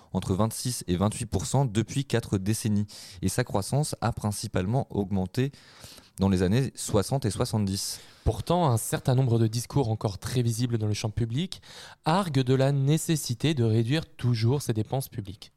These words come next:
Speaker 1: Et oui, Florian, c'est le cas du ministre de l'économie actuel, Bruno Le Maire, qui cherche à minimiser les contraintes des frugaux nordiques qui énoncent déjà la nécessité d'accompagner le plan de relance européen d'un retour à une future austérité.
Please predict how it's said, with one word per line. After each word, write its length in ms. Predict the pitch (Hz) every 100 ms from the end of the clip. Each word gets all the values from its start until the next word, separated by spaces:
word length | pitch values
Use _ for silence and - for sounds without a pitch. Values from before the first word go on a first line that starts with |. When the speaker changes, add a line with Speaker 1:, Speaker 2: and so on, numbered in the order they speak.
| -
Speaker 1:
Et 120 | 107
oui, 100 | 104
Florian, 560 | 104 104 95 95 104 107
c'est 160 | -
le 100 | 92
cas 140 | 87 117
du 200 | 104 98
ministre 360 | 101 127 -
de 80 | 110
l'économie 440 | 98 92 104 120 120
actuel, 360 | - 98 104
Bruno 380 | 117 98 101 104
Le 160 | 95 95
Maire, 380 | 95 113 143
qui 200 | - -
cherche 440 | 107 - 120 135 -
à 80 | 101
minimiser 720 | 101 113 117 113 107 90 127
les 120 | 117
contraintes 600 | - 98 - 113 127 -
des 200 | 92 90
frugaux 680 | - - - 143 110 120 123
nordiques 560 | 107 98 92 110 - -
qui 120 | 95
énoncent 280 | 95 107 90
déjà 360 | 113 123 110
la 120 | 113 92
nécessité 600 | 98 110 113 - 98 123
d'accompagner 560 | 107 101 107 95 92
le 140 | 113 92
plan 180 | - 123
de 80 |
relance 340 | 98 101 101 -
européen 440 | 98 95 98 117
d'un 160 | 107 95
retour 580 | 90 104 - 120 131 113 - -
à 100 | 92
une 120 | 104
future 500 | 98 104 - 131 120 -
austérité. 680 | 92 - 110 104 90 95